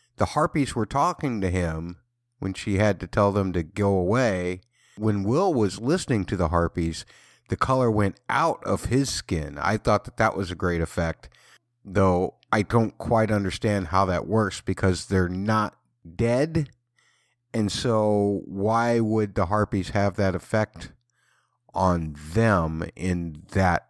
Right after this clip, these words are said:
way? I guess because they've entered the land of the dead, they are without their demons, so maybe they're just as powerless. That's the other thing. It's, it's like, okay, so their corporeal bodies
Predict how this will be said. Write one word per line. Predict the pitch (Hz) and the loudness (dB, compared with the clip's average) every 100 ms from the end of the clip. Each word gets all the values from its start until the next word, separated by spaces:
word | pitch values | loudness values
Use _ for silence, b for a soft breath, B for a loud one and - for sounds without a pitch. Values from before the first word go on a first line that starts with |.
| _ | _
way? | - 82 98 87 73 50 - | -8 0 2 2 0 -6 -6
I | 78 | -4
guess | 107 110 | 0 0
because | - 98 98 87 | 0 0 0 0
they've | 80 | -2
entered | - 120 - 87 | 0 -2 0 -2
the | 90 | 0
land | 87 82 | 0 0
of | 78 | -2
the | 78 | -4
dead, | 80 78 80 - B B B B | -2 -2 -2 -8 B B B B
they | 101 | -2
are | 95 110 | 0 0
without | 104 98 101 92 | 0 0 0 -2
their | 85 | -2
demons, | 78 107 110 92 76 76 | -4 -2 0 -2 -6 -8
so | - 90 | -4 -2
maybe | 98 95 95 | -2 -2 -2
they're | 92 | -2
just | 87 92 - | -4 -4 -4
as | 82 | -6
powerless. | - 87 87 87 82 76 - B B B B | 0 2 4 2 0 -4 -8 B B B B
That's | B 180 | B 2
the | 143 | 4
other | 147 123 | 4 4
thing. | - 71 - | 0 -6 -10
It's, | - 101 - - | -6 -6 -4 -6
it's | - 101 - | -4 -4 0
like, | 107 95 - | 0 0 -2
okay, | 120 127 110 | 0 2 2
so | 110 135 | 0 0
their | 120 113 | 0 0
corporeal | 143 131 - 160 165 127 | -2 -2 0 2 2 2
bodies | 104 131 123 104 101 - | 2 0 0 -2 -4 -10